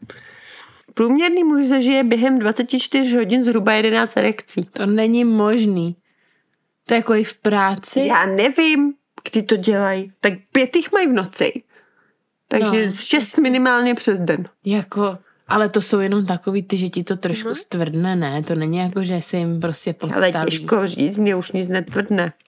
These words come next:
Speaker 2: No ale pamatuješ, jak jsme byli na té nuda pláži? Já jsem ti říkala, že jsou tam polotovary.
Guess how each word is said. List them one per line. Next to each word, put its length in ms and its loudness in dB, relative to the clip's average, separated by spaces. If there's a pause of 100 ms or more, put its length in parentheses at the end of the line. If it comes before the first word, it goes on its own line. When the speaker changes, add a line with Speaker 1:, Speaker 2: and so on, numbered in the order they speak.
(380)
Speaker 2:
No 140 4
ale 120 0
pamatuješ, 440 0
jak 100 0
jsme 120 0
byli 180 0
na 140 0
té 120 -2
nuda 280 0
pláži? 360 -2
Já 60 -2
jsem 180 -4
ti 140 -4
říkala, 340 0
že 60 0
jsou 220 -4
tam 200 -2
polotovary. 760 -4